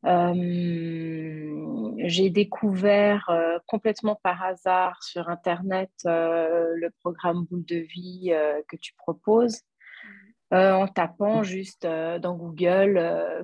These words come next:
comment me sortir, euh, de mon hyperphagie, un truc comme ça, je me souviens plus exactement.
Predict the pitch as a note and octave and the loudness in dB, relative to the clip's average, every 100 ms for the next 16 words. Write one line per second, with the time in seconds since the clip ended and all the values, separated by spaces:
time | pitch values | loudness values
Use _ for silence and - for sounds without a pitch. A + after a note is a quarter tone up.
0 | - G3+ F#3+ F#3+ G3+ F#3 - - - - | -4 -2 2 2 2 0 -2 -6 -8 -8
1 | G3 G3+ G3 F3 E3+ F3 E3+ F3 F3+ F3 | 0 2 2 -2 -2 0 0 0 -2 -2
2 | F3+ F3 E3+ E3+ - D#3+ D#3+ F3 F3 D#3 | -2 -2 -2 -4 -2 -2 -2 -2 -2 -4
3 | - - D#3 - E3+ F3 D#3+ - D3+ D#3 | -10 -8 -8 0 0 0 -6 -6 -8 -6
4 | - E3+ E3 - - D#3+ F3+ | -8 -6 -6 -8 -10 -8 -8